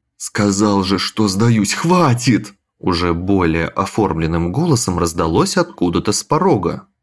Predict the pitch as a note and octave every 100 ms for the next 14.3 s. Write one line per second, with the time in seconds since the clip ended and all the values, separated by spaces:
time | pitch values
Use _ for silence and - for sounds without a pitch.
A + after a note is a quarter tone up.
0 | _ - D3+ E2+ F2 C#3 E3 D3+ - F#2+
1 | - F#2+ - D#3 E3 D#3+ - A#2+ C3 C3+
2 | B2+ B2+ F#2 - D#2+ - E2 D#2+ - E2+
3 | D#2 G#2 F3+ E3 G2 E2 - E3+ F#3+ G#2+
4 | A#2 F2 E2 E2 - D#2 D#2+ - G2+ F#3
5 | F#3 D3+ D#3 - A2+ D#3 - A2 F#2+ -
6 | E2 E2 E2+ A2 A2+ C3+ G2+ - - -
7 | - _ _ - F2+ E2 D2+ F2 D#3+ G3+
8 | G#3+ G3+ A2 F2+ D#2+ - D#2+ C3 E3+ F3+
9 | F#3+ G3 - G#2 E2 D2 F2 B2 D3 _
10 | _ _ F#2 F2+ E2+ E3 A3 - E2+ A#2
11 | A2+ F#2+ F2+ - - D2+ - - _ _
12 | E2+ E2+ E2+ G#2 D#3 D3+ D3+ - D#3+ D#3
13 | F#2+ F2+ A#2+ A#2+ D3+ D3+ - D#3 B2 D#2+
14 | - - -